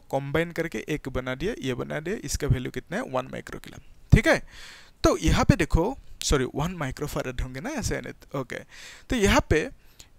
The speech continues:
इन दोनों को जब कनेक्ट करोगे, कंबाइन करोगे, तो दोनों मिलके एक हो जाएंगे, कितना बनेंगे, ये कैपेसिटर बना दोनों मिलके, ठीक है। तो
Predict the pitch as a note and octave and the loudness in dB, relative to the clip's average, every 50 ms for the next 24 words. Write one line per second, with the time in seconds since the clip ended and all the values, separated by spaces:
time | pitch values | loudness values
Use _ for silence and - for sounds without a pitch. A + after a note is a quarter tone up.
0 | - _ - - A3 C#4 D4+ C4+ E3 C#3 D3+ D3 E3 G3+ - C4+ C4+ F#3 F3+ - | -20 _ -6 -4 -2 -2 -2 0 2 2 2 2 2 -2 -4 -4 -4 -4 -4 -6
1 | - - D#3 C#3+ E3 F3+ - - G3+ G3 G3 F#3 G#3 G3 - D#3+ C#3+ C#3 C#3+ D3+ | -2 0 0 0 0 -2 -4 -2 0 0 0 0 -2 -2 -2 -4 -4 -4 -2 -4
2 | E3 F3+ F#3+ F3+ - D#3 D3 C#3 B2 B2+ C3 D3 - - E3+ D#3 B2+ - C#3 C#3 | -4 -4 -2 0 2 2 2 2 2 0 -2 -2 -2 -2 -4 -2 2 2 2 2
3 | C#3+ E3 G3 A3 A#3 G#3 - - C#3+ - - F3 - F3 F#3 - - - F#3 F3+ | 2 0 -2 -2 -2 -2 -2 -2 -2 -2 -2 -2 -2 -2 -2 -2 0 0 0 0
4 | F#3+ G3+ G3 G3 G3 A3+ C4 - - - - - - C#3+ C#3 - - E3 E3+ E3+ | 0 -2 -4 -4 -6 -8 -8 -10 -12 -18 -20 -10 -6 -6 -6 -4 -4 -4 -4 -4
5 | F3+ F3+ F#3 F#3+ G3 B3 C#4 - - - - - - _ - C#3 D#3 D#3+ - C#3+ | -4 -6 -6 -6 -6 -6 -8 -8 -12 -16 -18 -20 -20 _ -4 -4 -2 -2 -2 0
6 | - - C3+ - - - D3 C#3 D3 D#3 D#3 G3+ A3+ - - - - - B2+ C3 | 2 4 4 2 2 -2 -6 -4 -4 -6 -8 -10 -14 -18 -20 -20 -12 -6 -2 -2
7 | C3 C#3 D3 D#3 D#3+ D#3 D3+ - - - - - - - - F#3 - - C#4+ D#3+ | -2 -2 -4 -6 -6 -8 -8 -8 -10 -10 -10 -10 -4 0 0 2 2 0 -2 -4
8 | - - - - - - - - - - A3+ | -6 -10 -18 -20 -20 -20 -20 -18 -2 2 2